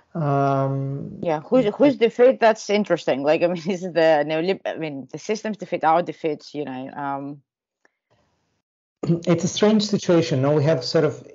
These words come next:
Speaker 1: huge expansion of the state. Uh,
Speaker 2: Huge.
Speaker 1: even
Speaker 2: Yeah,
Speaker 1: of,
Speaker 2: yeah,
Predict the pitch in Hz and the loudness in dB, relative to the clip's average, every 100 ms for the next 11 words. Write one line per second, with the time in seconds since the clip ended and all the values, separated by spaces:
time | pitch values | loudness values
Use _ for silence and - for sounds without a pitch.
0 | _ - - - 190 165 - - 151 147 | _ -20 -8 -2 0 0 -2 0 2 2
1 | 143 127 123 120 - - - 147 123 - | 0 -2 -4 -6 -8 -8 -2 2 2 -2
2 | - - _ _ _ _ - 131 127 123 | -14 -20 _ _ _ _ -6 -4 -2 -2
3 | 123 - - 254 156 156 - 143 160 - | -4 -6 -2 -2 -2 -4 -2 2 2 0
4 | - - 220 | -6 0 2